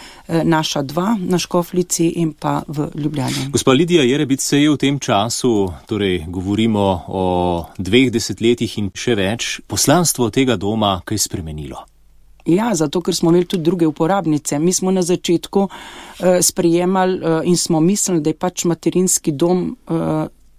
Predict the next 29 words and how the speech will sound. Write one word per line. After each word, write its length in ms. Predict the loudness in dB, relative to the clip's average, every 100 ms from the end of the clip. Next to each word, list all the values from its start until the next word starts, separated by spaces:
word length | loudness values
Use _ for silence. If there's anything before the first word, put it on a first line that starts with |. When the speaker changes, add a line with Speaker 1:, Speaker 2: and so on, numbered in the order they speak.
| _
Speaker 1:
samo, 480 | -2 2 4 4 2
tako 320 | -2 -6 -4
smo 180 | -2 -2
takrat 440 | -4 -2 0 0 2
razmišljali, 600 | 2 2 -2 -2 -2 -4 -6 -18 -14 -2
za 160 | 2
nosečnice, 720 | 2 2 0 -2 -2 -4 -4
porodnice. 720 | -2 0 2 2 0 0 0 0 -4 _ _ _ -20 _ _ -14 2
In 140 | 2
smo 180 | 2 0
imeli 220 | 0 0 -2
samo 300 | -2 -2 -2
te. 280 | 0 0 2
In 180 | 0
ko 120 | 2 2
gledamo 400 | 0 0 0 2
nazaj 320 | 2 0 0
slike, 500 | 0 -2 -2 -2 -2 -4 -18 -18 -18
eh, 260 | -2 0 2
so, 160 | 2 0 -2 -8
<laughs> 200 | -20 -10
so 200 | -2 2
resnično, 680 | 4 2 2 0 0 -2 -2 -2 -10 -12 -8 -6
eh, 220 | 0 2 2
samo 340 | 0 2 2
te 180 | 2 0
bile 180 | 0 -2
takrat 420 | -2 0 0 0
prisotne. 680 | 0 2 2 0 0 0